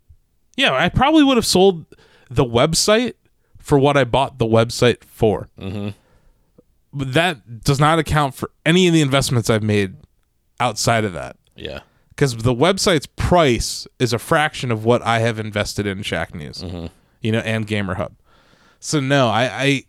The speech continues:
Speaker 1: I wouldn't, I would be selling it for a loss if I were to sell it last year.
Speaker 2: Right.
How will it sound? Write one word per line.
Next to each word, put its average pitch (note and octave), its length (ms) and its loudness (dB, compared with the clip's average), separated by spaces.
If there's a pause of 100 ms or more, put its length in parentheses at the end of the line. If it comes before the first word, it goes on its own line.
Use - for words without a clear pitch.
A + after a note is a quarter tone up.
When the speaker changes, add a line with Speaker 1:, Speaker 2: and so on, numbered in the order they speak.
(320)
Speaker 1:
I C#3 40 -2
wouldn't, C3 400 0
I B2 100 0
would B2+ 200 -2
be B2+ 120 0
selling C#3 380 -2
it B2 160 -8
for B2+ 200 -2
a A2 80 0
loss G#2 560 -8
if A2+ 160 -8
I A2+ 140 2
were A2+ 80 0
to G#2+ 100 -6
sell G#2+ 380 -2
it G#2 160 -10
last F2+ 420 -8
year. F#2 300 -14 (320)
Speaker 2:
Right. E2 240 -14